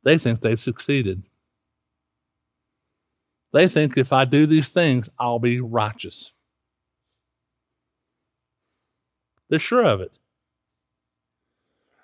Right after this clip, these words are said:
Every time they read the scriptures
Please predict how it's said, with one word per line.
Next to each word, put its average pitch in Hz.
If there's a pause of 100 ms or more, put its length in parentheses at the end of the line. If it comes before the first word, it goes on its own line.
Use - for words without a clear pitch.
(1400)
Every 151
time 180
they 151
read 143
the 131
scriptures -